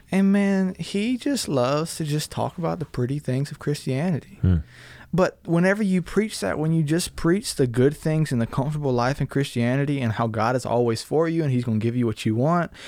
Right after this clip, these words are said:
Speaker 1: then you're really diluting, like, his love, because when you don't have the wrath of him played into the gospel, then you're really just taking half of it out. And when you take away the wrath of God out of the gospel, then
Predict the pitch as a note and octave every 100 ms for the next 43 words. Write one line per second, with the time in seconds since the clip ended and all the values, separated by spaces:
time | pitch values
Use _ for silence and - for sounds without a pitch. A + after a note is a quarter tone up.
0 | - - - E3 E3+ C#3 C#3 G3+ D4 F3+
1 | C#3+ A#2+ C#3+ G3 E3+ C#3 D3+ C#3+ G#2+ A#2
2 | D3 A2+ G#2 A#2+ C3+ B2 A#2+ B2 F#3 F#3+
3 | F3+ D3+ B2 G#2+ A2 A#2 C3+ D#3+ - C3
4 | - F#3 F3+ F3 - - - - C3 C#3+
5 | C#3+ C#3 E3+ F3 F3 E3+ F3 F#3 F3 D#3+
6 | D3 C3 A#2 A#2+ E3+ F#3 E3 - D3 B2+
7 | C3+ D3 C#3 A2+ G#2+ D3 - - - -
8 | - - - B2 B2 B2+ B2 G#3 G#3 D#3+
9 | D#3 G#2 A#2 E3+ C3+ A2+ B2 D#3 G3 -
10 | A#2+ D#3 A#2 A#2 D#3 - G3+ G3+ C3+ D3
11 | C#3+ C3+